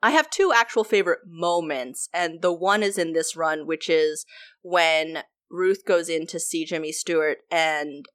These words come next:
Cary Grant comes in and, like, sits in the car with, like, totally trashed <laughs> Katharine Hepburn. And I think that's, for me, like, the most emotional moment of the movie. Like, he's just, they just, it's kind of like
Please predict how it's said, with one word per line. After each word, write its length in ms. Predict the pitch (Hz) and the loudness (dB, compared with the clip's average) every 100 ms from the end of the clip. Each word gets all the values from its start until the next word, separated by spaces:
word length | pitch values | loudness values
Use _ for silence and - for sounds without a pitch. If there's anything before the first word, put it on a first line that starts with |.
| - | -8
Cary 300 | 208 170 165 | 0 2 0
Grant 440 | - 165 165 - | -2 0 0 -2
comes 300 | - 170 156 | -4 -4 -2
in 200 | 156 160 | -4 -2
and, 160 | 156 156 | -4 -4
like, 180 | 139 - | -6 -6
sits 280 | - 165 | -6 -6
in 100 | 165 | -6
the 60 | 156 | -6
car 640 | - - 151 151 156 170 - - _ | -8 -2 2 4 4 4 0 -14 _
with, 200 | 175 160 | 0 2
like, 280 | 185 160 - - | 2 0 0 -10
totally 460 | - 175 165 175 | 2 2 4 0
trashed 640 | 175 196 160 214 - - - | 0 2 4 4 2 -2 -6
<laughs> 100 | _ | _
Katharine 380 | - 196 202 190 | -2 0 0 0
Hepburn. 540 | 180 170 226 233 269 330 - | 0 2 4 4 2 -2 0
And 140 | 196 | 2
I 80 | 202 | 4
think 220 | 285 381 | 2 2
that's, 360 | 339 339 - - | 2 0 -4 -2
for 140 | 214 185 | 0 0
me, 240 | 175 180 | 0 2
like, 180 | 165 165 | 0 0
the 60 | 160 | 0
most 260 | 151 151 | 0 0
emotional 600 | 160 143 127 - 214 233 | -2 0 -2 -2 -2 0
moment 340 | 233 240 240 240 | 0 0 2 2
of 120 | 226 | 2
the 80 | 247 | 2
movie. 380 | 240 254 254 233 | 2 0 2 2
Like, 140 | 170 | 2
he's 240 | - 180 - | 2 -2 0
just, 460 | 170 - - - - | -4 -4 -8 -10 0
they 120 | 180 | 2
just, 280 | 160 - - | 2 -2 0
it's 180 | 196 - | 0 0
kind 200 | - 220 | 2 2
of 60 | 180 | 4
like 180 | 170 | 2